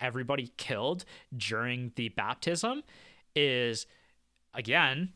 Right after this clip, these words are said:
brought up in, in Breaking Bad and used in Breaking Bad in a very similar way.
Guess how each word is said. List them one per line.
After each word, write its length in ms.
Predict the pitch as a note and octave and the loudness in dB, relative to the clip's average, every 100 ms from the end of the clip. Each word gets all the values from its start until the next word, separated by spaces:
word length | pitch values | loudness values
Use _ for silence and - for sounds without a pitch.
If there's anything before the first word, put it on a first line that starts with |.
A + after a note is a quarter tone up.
| - _ _ _ | -12 _ _ _
brought 240 | A#2+ A#2 A#2+ | 2 4 2
up 180 | A#2+ | 0
in, 240 | B2 A#2 A#2+ | -2 -4 -4
in 160 | C#3+ A#2 | -6 -2
Breaking 340 | A#2 A#2 A#2 | -2 -2 -4
Bad 260 | G#2 B2 A#2 | 2 2 2
and 100 | A2 | -2
used 240 | G#2+ A2 | -6 -6
in 80 | A2 | -6
Breaking 360 | G#2+ G#2 - A2 | -4 -4 -6 -4
Bad 200 | A#2 C#3+ | 0 0
in 80 | A#2 | 0
a 40 | |
very 240 | G#2 G#2+ | -4 -4
similar 480 | G2+ A#2 G#2+ G#2 F#2+ | -4 -6 -6 -6 -8
way. 480 | G2 A#2+ C3+ G2+ A#2+ | -4 -2 0 -2 -4